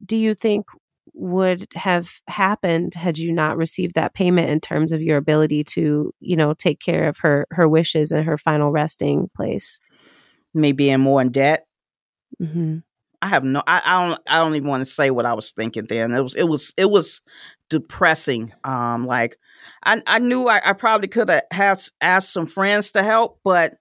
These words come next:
Speaker 2: and you, you owe more people. <laughs> And, and
Speaker 1: Right.
Speaker 2: then, and then you're in their pocket. You don't wanna
Speaker 1: Right.
Speaker 2: be in people's pockets. So I hate borrowing money. I, I do not ask people. It, it gave me independence.
Speaker 1: Mm.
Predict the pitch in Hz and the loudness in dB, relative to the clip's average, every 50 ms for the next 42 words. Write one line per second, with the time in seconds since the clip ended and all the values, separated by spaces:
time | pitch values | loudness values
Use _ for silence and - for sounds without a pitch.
0 | _ _ _ _ _ _ _ _ _ _ _ _ _ _ _ _ - - 214 240 | _ _ _ _ _ _ _ _ _ _ _ _ _ _ _ _ -10 -8 -6 -4
1 | 233 220 214 135 123 214 214 175 196 202 - - - 247 294 269 240 254 262 240 | -4 -4 -6 -8 -10 -14 -14 -14 -14 -12 -8 -2 0 0 0 2 2 0 0 0
2 | - - 247 294 330 330 175 156 147 - - - - _ _ _ - - 220 220 | 0 0 0 0 0 0 -2 -2 -4 -6 -16 -20 -20 _ _ _ -6 -6 -6 -4
3 | - 226 226 220 175 160 196 185 175 151 208 240 247 240 233 220 - - - 208 | 0 2 2 2 2 2 2 2 2 2 0 2 4 4 2 2 0 0 0 0
4 | 202 196 175 208 226 233 233 233 220 202 196 185 - 185 196 208 202 202 190 185 | 0 0 0 0 2 2 2 0 0 -2 -4 -6 -6 -2 0 2 2 2 2 2
5 | 180 170 165 - - 170 156 139 - - 110 - _ _ _ _ - - _ - | 2 0 0 0 -2 0 0 0 -2 -4 -14 -14 _ _ _ _ -20 -20 _ -12
6 | 160 156 190 208 226 196 226 214 208 196 190 214 208 190 185 180 - 202 175 - | -4 0 0 0 2 2 2 2 2 0 0 0 0 0 0 0 -4 -8 -8 -8
7 | 151 139 - - - 170 139 131 131 - 127 - - - - - - 196 170 165 | -10 -10 -10 -6 -2 0 0 0 -2 -6 -12 -12 -12 -10 -10 -6 -2 0 2 2
8 | 160 156 151 151 147 147 _ - - - - - 147 156 156 165 185 175 160 - | 4 4 2 2 0 -2 _ -20 -20 -18 -8 -2 -2 -2 0 0 0 0 -2 -4
9 | _ - - 143 139 135 139 139 143 147 143 139 143 139 135 135 127 - 135 139 | _ -4 0 2 2 2 2 0 -2 -2 -2 -2 -2 -2 -2 -4 -2 -4 -6 -6
10 | 131 143 143 143 143 135 135 - - 139 139 131 131 135 - - - - _ - | -4 -6 -4 -2 0 0 0 -2 -2 0 0 2 0 0 -2 -8 -14 -14 _ -10
11 | 160 135 - 143 143 139 123 - 160 147 185 175 170 170 160 160 160 151 - 156 | -10 -6 -4 -2 -2 -2 -2 -2 -4 0 2 2 2 2 2 0 -2 -2 -2 -2
12 | 143 156 - - 165 156 147 143 156 156 - - - - - _ _ _ _ _ | -4 -4 -2 0 0 0 0 0 -4 -6 -8 -10 -16 -16 -18 _ _ _ _ _
13 | - - 220 202 190 185 180 175 175 170 170 170 175 180 | -10 -4 -2 0 2 2 2 0 0 -2 -2 -4 -6 -10